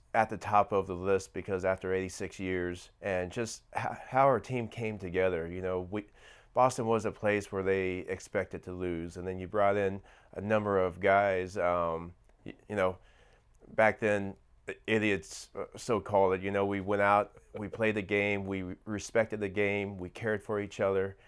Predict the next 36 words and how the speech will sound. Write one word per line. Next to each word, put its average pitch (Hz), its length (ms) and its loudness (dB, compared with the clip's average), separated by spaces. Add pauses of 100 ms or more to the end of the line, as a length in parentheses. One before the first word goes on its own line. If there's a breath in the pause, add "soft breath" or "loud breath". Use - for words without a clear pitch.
(260 soft breath)
and 98 180 -2
just 120 340 -2 (440)
how 113 280 2
we 104 220 -2
came 104 380 -8
back 90 440 2
and 92 140 -6
the 85 80 -6
togetherness 95 840 -4 (140)
is, 82 360 -6
uh, 73 240 -2 (260)
something 101 360 -6
that 90 240 -2 (600)
I 101 80 -2
will 87 460 -4
always 95 320 2
remember. 101 540 -4 (400 soft breath)
And 110 340 2 (340 soft breath)
you 120 100 -6
never 123 200 2
wanna 101 180 2
forget 95 280 0
about 85 200 2
championships. 90 680 -6
So, 87 280 0
uh, 82 220 4 (1000 soft breath)
winning 110 260 2
in 98 60 -2
two 120 120 -8
thousand 101 360 4
nine 101 240 4
with 90 100 -8
the 92 80 -6
Yankees, 90 560 0
I 87 80 -2
mean, 87 260 -2